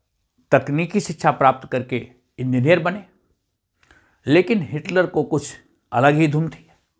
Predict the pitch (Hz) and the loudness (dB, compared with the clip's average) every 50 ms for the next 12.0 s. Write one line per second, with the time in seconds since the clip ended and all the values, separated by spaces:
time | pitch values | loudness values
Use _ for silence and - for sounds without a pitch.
0 | _ _ _ _ _ _ _ _ _ _ _ - - 175 170 185 226 226 247 - | _ _ _ _ _ _ _ _ _ _ _ -10 -6 -4 0 2 2 2 2 0
1 | 214 208 - - - - - - 175 180 196 202 143 - 107 98 110 107 - - | -4 -4 -4 -8 -10 -8 -4 0 0 0 0 0 -4 -6 -6 -6 -8 -8 -10 -12
2 | 123 - - - - - - _ _ _ _ _ _ _ _ _ _ _ _ _ | -14 -16 -18 -20 -20 -20 -20 _ _ _ _ _ _ _ _ _ _ _ _ _
3 | _ _ _ _ _ _ _ _ - - 156 160 143 120 - - _ _ _ _ | _ _ _ _ _ _ _ _ 4 6 6 6 6 4 -2 -8 _ _ _ _
4 | _ _ _ _ _ _ _ _ _ _ _ _ _ _ _ _ _ _ _ - | _ _ _ _ _ _ _ _ _ _ _ _ _ _ _ _ _ _ _ 2
5 | - 175 185 165 - - - 175 165 147 - 139 143 165 165 165 - - 160 147 | 4 4 4 4 0 -6 -2 -2 -2 0 4 6 6 6 4 2 -2 -2 -2 0
6 | 139 139 - - - - - 143 175 190 196 190 - - _ _ _ _ - 143 | 0 -2 -4 -8 -12 -6 -2 2 2 2 0 -2 -10 -18 _ _ _ _ -6 -6
7 | - - - 120 113 110 113 113 123 120 120 151 175 185 190 - - _ - 147 | -4 0 0 2 2 2 0 2 2 2 2 4 2 0 0 -4 -14 _ -6 -6
8 | 143 - - - 147 127 120 123 - 127 117 120 113 - - 107 107 135 156 165 | -6 -4 -2 0 0 0 0 0 -2 -2 -2 -4 -6 -8 -8 -2 2 4 4 4
9 | 160 165 160 185 208 - _ _ _ _ _ _ _ _ _ - 208 214 214 - | 4 2 0 -2 -2 -8 _ _ _ _ _ _ _ _ _ 2 2 2 2 2
10 | - 233 170 120 - - - _ _ _ _ _ _ _ - - 165 151 - - | 0 0 0 0 -2 -8 -18 _ _ _ _ _ _ _ -10 -6 -6 -6 -4 -2
11 | 180 208 220 220 - _ _ - - 143 165 175 190 233 220 147 123 113 101 90 | 0 0 0 0 -4 _ _ 2 6 6 6 6 4 2 0 -2 -4 -6 -8 -12